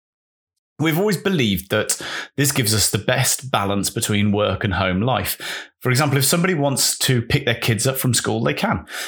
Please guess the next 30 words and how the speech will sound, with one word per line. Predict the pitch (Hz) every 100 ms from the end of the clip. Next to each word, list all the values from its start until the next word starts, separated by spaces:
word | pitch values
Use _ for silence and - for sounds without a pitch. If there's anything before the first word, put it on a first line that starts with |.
| -
If | 113
they're | 131
struggling | 113 - 123 110 113
with | 110
a |
project | 107 123 - 135 131 -
or | 107 117 -
inspiration, | 113 - - 104 98 - 120 131 - - - _
uh, | 107 117
and | 120
they | 123
need | 135 131
to |
take | - 135 123
a |
break, | 110 117 147 -
they | 123
can | 113
go | 107 101
for | 110
a | 101
jog | - 127 151 113
or | 98
walk | 123 156 160
or | 147 151
even | 135
go | 117
to | 101 110
the | 104
gym. | - 135 95